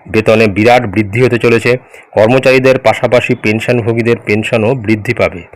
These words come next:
সপ্তম বেতন কমিশন দু হাজার পঁচিশ সালের ডিসেম্বরে শেষ হচ্ছে। এমন পরিস্থিতিতে অষ্টম বেতন কমিশন দু হাজার ছাব্বিশ সালের জানুয়ারি থেকে কার্যকর হওয়ার কথা। তবে এখনও পর্যন্ত সরকারের তরফ থেকে এই বিষয়ে কোনো তথ্য দেওয়া হয়নি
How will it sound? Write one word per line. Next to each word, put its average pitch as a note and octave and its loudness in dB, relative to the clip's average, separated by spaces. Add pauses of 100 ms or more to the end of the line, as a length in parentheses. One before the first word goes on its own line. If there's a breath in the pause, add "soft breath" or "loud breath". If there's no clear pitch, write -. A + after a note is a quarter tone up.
(440 loud breath)
সপ্তম C#3 2
বেতন A#2+ 2
কমিশন A#2+ 0
দু A2 0
হাজার G#2+ 2
পঁচিশ G#2+ -4
সালের G#2 -2
ডিসেম্বরে G2 -2
শেষ - -4
হচ্ছে। A2+ 0 (380 loud breath)
এমন B2+ 2
পরিস্থিতিতে B2 0
অষ্টম A2+ 0
বেতন A2 0
কমিশন A2+ -2
দু A2+ -4
হাজার G#2 2 (480 loud breath)
ছাব্বিশ A2 -2
সালের C3+ 2
জানুয়ারি G#2 2
থেকে B2 -2
কার্যকর G2 0
হওয়ার F#2+ 0
কথা। A#2+ 0 (360 loud breath)
তবে A2 4
এখনও C#3+ 2
পর্যন্ত C#3+ 2
সরকারের A2+ 2 (100)
তরফ G#2+ 2
থেকে A2 -2
এই G#2 0
বিষয়ে G#2 0
কোনো D3+ 0
তথ্য A2+ 0
দেওয়া G2 4
হয়নি G2 -2